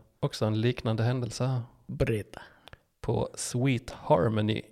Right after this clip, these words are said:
Speaker 1: Gluten Free A B.
Speaker 2: What?
Speaker 1: Vilket är väldigt förvånande att det finns en restaurang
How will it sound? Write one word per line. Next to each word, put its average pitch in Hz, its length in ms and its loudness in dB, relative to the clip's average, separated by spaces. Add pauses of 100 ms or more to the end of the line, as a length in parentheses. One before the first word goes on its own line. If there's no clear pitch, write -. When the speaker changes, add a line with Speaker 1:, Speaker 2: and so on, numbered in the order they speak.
(120)
Speaker 1:
Gluten 117 680 -2
Free 113 580 0 (160)
A 127 240 2
B. - 80 -2 (260)
Speaker 2:
What? - 500 -6
Speaker 1:
Vilket - 420 2
är 131 60 6
väldigt 127 260 4
förvånande 101 420 6
att 104 80 0
det 117 80 0
finns 120 240 2
en 107 100 4
restaurang 113 680 2